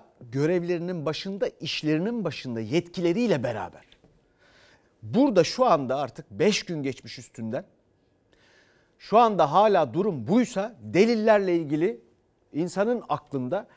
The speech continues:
herkesin aklında ciddi şüphe uyanır.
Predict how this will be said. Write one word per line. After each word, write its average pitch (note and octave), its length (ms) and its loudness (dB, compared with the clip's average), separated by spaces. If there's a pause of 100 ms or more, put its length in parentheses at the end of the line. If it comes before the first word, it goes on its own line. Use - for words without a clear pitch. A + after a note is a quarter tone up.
(140)
herkesin D#3 680 2
aklında G2 560 -12 (320)
ciddi D3+ 440 -4
şüphe A#2+ 260 -12
uyanır. - 460 -14